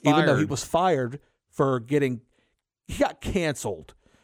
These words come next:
Speaker 1: because people went back and saw old podcasts of him doing some not so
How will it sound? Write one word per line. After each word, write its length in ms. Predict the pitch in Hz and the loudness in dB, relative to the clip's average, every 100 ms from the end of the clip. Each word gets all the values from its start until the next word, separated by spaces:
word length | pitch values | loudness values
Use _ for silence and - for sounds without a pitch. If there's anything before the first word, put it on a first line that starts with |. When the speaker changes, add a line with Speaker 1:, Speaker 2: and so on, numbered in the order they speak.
| _ - | _ -4
Speaker 1:
because 260 | 143 160 | 0 0
people 320 | - 202 190 | 0 0 0
went 160 | 170 143 | 0 0
back 240 | 151 151 | 0 0
and 100 | 147 | 0
saw 180 | 127 151 | 0 2
old 300 | 139 135 143 | 2 2 0
podcasts 600 | - 139 139 - 131 120 | 0 -2 -2 -2 -4 -2
of 100 | 135 135 | -4 -2
him 180 | 127 | -2
doing 340 | 120 131 123 117 | 2 2 2 0
some 300 | - 120 110 - _ - | -2 -2 -2 -10 _ -6
not 180 | 143 143 | -4 -2
so 520 | - 147 131 127 117 | -2 0 2 0 -2